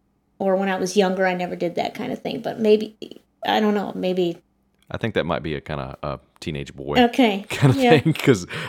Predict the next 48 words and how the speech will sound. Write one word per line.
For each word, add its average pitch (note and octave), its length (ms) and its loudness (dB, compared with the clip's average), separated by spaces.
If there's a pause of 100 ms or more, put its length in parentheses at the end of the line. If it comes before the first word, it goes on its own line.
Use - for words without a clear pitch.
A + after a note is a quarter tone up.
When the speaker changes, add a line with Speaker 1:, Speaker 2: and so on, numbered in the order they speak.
(100)
Speaker 2:
I G2 100 6
was F#2+ 160 0
that - 160 0
stupid - 300 -6
once. - 420 -12
<laughs> - 80 -4
Speaker 1:
Were A#3 140 6
you? A#3 220 4
Well, C#4+ 220 2
what F4 140 4
about, F4 380 2
I C#4+ 80 0
mean, D4 220 2
toilet D4+ 420 2
papering E4 420 0
houses? C#4+ 540 -2
I C#4 160 0
also D4+ 240 0
never A3+ 320 2
got G3 200 0
into F3+ 220 -6
that, F3 200 -2
and G#3 80 -2
that's, A#3+ 280 -4 (220)
girls E4 320 0
get C#4+ 180 2
into F3 200 -2
that. E3 320 -8 (640)
Speaker 2:
Yeah, F3+ 300 4
I - 80 4
never F#3 200 2
did A2+ 180 2
that. G2+ 340 4
Um, F#2 280 -2 (100)
I - 80 0
set C#3+ 220 -2
somebody's G2+ 320 0
yard F#2 200 4
on E2 100 -2
fire D2+ 340 -2
once D2 240 -6
with D2 120 -10
gasoline D#2 520 -6
and B1+ 80 -10
a B1 40 -12
skateboard. C2 580 -6
Speaker 1:
<laughs> - 100 -20
Speaker 2:
Their B3 100 -2